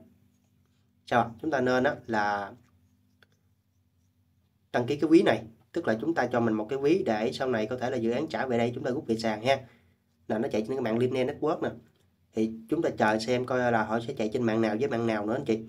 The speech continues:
Rồi, cô bác anh chị nào thấy video này hữu ích á, thì cho em một lượt like, đăng ký kênh nha, bật chuông thông báo để cập nhật những cái kèo miễn phí trên kênh YouTube của em.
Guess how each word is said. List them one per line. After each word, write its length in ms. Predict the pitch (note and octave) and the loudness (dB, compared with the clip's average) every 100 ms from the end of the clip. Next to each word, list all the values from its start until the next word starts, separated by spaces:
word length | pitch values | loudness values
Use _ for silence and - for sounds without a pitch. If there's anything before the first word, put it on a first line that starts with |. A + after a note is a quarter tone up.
| - - _ _ _ _ _ _ - _ _ _ _ - | -18 -20 _ _ _ _ _ _ -20 _ _ _ _ 6
Rồi, 200 | C#3 B2+ | 8 8
cô 80 | D3 | 4
bác 60 | |
anh 80 | E3 | 4
chị 100 | E3 | 4
nào 200 | C3 A#2+ | 2 2
thấy 120 | A#2+ E3+ | 4 4
video 300 | D3+ D3 C#3 | 4 4 2
này 120 | A2+ | 0
hữu 120 | B2 | 0
ích 140 | F3+ | 2
á, 80 | F#3+ F#3 | 2 2
thì 120 | A#2 A2+ | 0 0
cho 80 | |
em 80 | B2+ | -2
một 160 | A#2 A#2 | -2 -4
lượt 140 | A2+ | -4
like, 160 | B2+ B2+ | -4 -4
đăng 120 | B2 | -4
ký 100 | - | -6
kênh 320 | A#2+ C3+ B2+ | -4 -2 0
nha, 180 | C3 B2+ | -2 -4
bật 100 | A#2 A2 | -8 -6
chuông 100 | B2+ | -4
thông 160 | B2+ B2+ | -2 -2
báo 300 | B2 C3 E3+ | -2 -2 -4
để 120 | C3 | -4
cập 180 | A#2+ A2 | -4 -4
nhật 120 | A2+ A2+ | -6 -4
những 120 | A2+ | -4
cái 100 | A2+ | -4
kèo 140 | A#2 A2 | -6 -4
miễn 220 | A2 A#2 | -4 -4
phí 100 | D#3 | -4
trên 160 | C3 | -4
kênh 140 | B2 A#2+ | -4 -4
YouTube 220 | A#2+ D3+ | -4 -2
của 80 | D#3+ | 0
em. 260 | C3+ B2 | 0 0